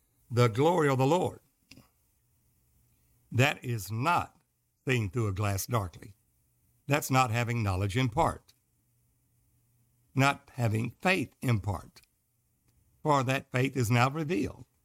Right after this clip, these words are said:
to us in Christ Jesus. And a perfection, perfection to get us there, to the perfect image of Jesus Christ.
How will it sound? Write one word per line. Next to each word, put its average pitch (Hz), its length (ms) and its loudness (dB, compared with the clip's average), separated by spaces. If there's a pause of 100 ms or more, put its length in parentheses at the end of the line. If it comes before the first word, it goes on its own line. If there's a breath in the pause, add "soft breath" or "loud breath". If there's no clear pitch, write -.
(160)
to 117 160 6
us 117 200 0
in 127 140 2
Christ 104 360 0
Jesus. 135 360 -6 (1400)
And 131 520 2
a - 680 -8
perfection, - 720 -2 (340)
perfection 123 760 -4
to 139 140 0
get 165 220 -2
us 117 180 2
there, 92 360 -6
to 127 100 0
the 120 100 0
perfect 131 440 -2
image 127 340 2
of 131 80 -4
Jesus 110 360 -2
Christ. - 380 -6